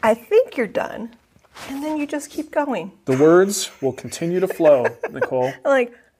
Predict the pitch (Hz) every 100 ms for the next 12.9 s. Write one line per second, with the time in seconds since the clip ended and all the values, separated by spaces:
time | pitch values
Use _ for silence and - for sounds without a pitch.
0 | _ _ _ _ 254 254 254 - - _
1 | 247 294 370 330 320 302 269 214 190 190
2 | - 135 185 190 170 170 185 - 170 165
3 | 170 156 131 117 - 160 277 - - -
4 | - _ _ 277 320 349 339 294 262 240
5 | 240 202 214 202 185 - - - 277 269
6 | 165 220 240 214 214 220 196 185 190 -
7 | - - - 202 208 180 180 180 180 -
8 | - - 180 139 139 - - _ _ _
9 | _ _ _ - - - 185 175 160 -
10 | 190 196 196 202 190 190 190 190 190 -
11 | - _ _ _ _ - 190 175 - -
12 | 165 196 226 233 - 220 190 151 -